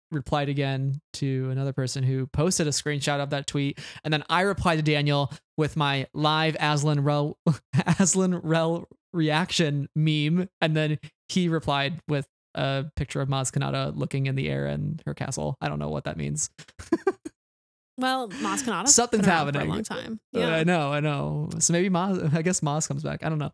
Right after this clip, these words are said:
Speaker 2: <laughs>
Speaker 1: But,
Speaker 2: No, but,
Speaker 1: uh,
Speaker 2: like, you know, I think, I think,
Speaker 1: <laughs>
Speaker 2: I think that all tracks in the sense of, like, well, some people are old, you know? <laughs>
Speaker 1: Yeah.
Speaker 2: Or maybe Daniel's listening to right n-, this right now and l-, laughing at us for missing the connection.
Speaker 1: Yeah,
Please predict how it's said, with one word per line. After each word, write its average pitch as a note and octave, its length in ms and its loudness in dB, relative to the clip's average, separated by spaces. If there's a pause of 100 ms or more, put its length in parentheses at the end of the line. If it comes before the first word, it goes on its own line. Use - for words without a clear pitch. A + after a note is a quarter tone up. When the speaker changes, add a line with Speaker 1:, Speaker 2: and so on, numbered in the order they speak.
(100)
Speaker 2:
<laughs> B3+ 260 -4
Speaker 1:
But, - 180 2
Speaker 2:
No, G3 220 -2
but, E3 160 0
Speaker 1:
uh, - 40 0
Speaker 2:
like, G#3 320 0
you A#3 80 2
know, F#3 180 2
I G#3 160 0
think, A3 180 -2
I A#3 80 -4
think, G3+ 200 -2 (100)
Speaker 1:
<laughs> - 80 -6
Speaker 2:
I G#3 180 2
think D#4 160 -4
that D4 100 -2
all A3 120 -2
tracks - 400 -4
in G3+ 40 -4
the G3+ 80 -2
sense G#3 220 -4
of, G3 140 -8
like, F#3 240 -4
well, D#4 320 -4 (840)
some D4 220 0
people E4 220 -2
are D#4+ 240 0
old, G#3 260 -6 (140)
you A#3 160 0
know? B3 500 -2
<laughs> - 40 -18
Speaker 1:
Yeah. D3+ 480 0 (100)
Speaker 2:
Or C4+ 100 2
maybe C#4 220 0
Daniel's A3+ 320 -2
listening G#3+ 240 -4
to G#3 120 -4
right F#3 120 -6
n-, - 120 -12
this F#3+ 240 -4
right F#3 140 -4
now F3+ 220 -4
and F3+ 180 -6 (100)
l-, F3+ 120 -12 (120)
laughing G3 320 -4
at F#3+ 120 -4
us F#3+ 200 -4
for F#3+ 120 -8
missing F3 240 -6
the F3 80 -8
connection. - 500 -12 (480)
Speaker 1:
Yeah, D#3+ 400 0